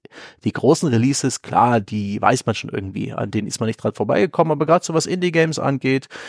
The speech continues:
oder auf anderen Plattformen, ne, was auf der Switch los ist, das weiß ich selber, da ich keine habe, auch nicht so gut und das hilft mir,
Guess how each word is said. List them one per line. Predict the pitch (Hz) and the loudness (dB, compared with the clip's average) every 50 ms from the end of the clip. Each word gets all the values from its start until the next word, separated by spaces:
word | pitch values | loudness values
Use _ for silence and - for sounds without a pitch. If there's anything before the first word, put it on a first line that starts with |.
| - - - - | -18 -14 -8 -2
oder | 156 143 143 | 2 2 2
auf | 143 - | 2 2
anderen | - 139 139 135 120 | 2 2 4 2 4
Plattformen, | - 131 123 - - - 117 117 110 | 4 2 2 2 2 4 4 4 4
ne, | 113 131 131 | 4 2 2
was | 131 127 - | 2 -2 -6
auf | - - | -4 -4
der | - 139 | -4 -4
Switch | - - 143 131 - - | -2 0 0 0 0 0
los | 135 120 127 - - | 0 0 0 0 -2
ist, | - 120 - | -6 -6 -4
das | - 113 98 | -4 -4 -2
weiß | 110 107 - - - | 0 0 0 0 -2
ich | 156 - | -2 0
selber, | - 117 120 127 123 113 | 4 4 6 6 6 4
da | 117 | 4
ich | 117 - | 2 0
keine | - - 120 110 113 110 | 0 0 2 2 4 4
habe, | 120 127 120 117 | 4 4 4 6
auch | 123 - 320 | 4 6 6
nicht | 190 139 - | 4 2 0
so | 113 98 | -4 -6
gut | - 127 165 180 | -2 -2 -2 -2
und | 180 151 135 | -2 -2 -2
das | 151 - - | -4 0 2
hilft | - 180 202 - - 202 | 4 4 4 2 -2 -6
mir, | 196 196 196 | -4 -4 -6